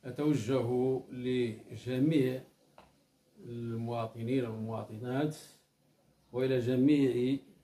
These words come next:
المناضلين والمناضلات بالحزب خصوصًا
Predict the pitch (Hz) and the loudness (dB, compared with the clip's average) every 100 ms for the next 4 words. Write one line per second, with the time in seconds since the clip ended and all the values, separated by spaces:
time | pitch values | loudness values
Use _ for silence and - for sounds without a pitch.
0 | _ 110 113 123 127 131 120 120 127 139 | _ -10 -4 -2 0 0 0 0 2 2
1 | 131 123 120 120 113 113 120 123 117 110 | 2 0 -2 -2 -4 -4 -4 -6 -6 -10
2 | 110 - 123 110 120 180 - - - _ | -10 -8 -8 -6 -6 -8 -12 -20 -20 _
3 | - - 120 156 127 - | -20 -14 -10 -6 -6 -8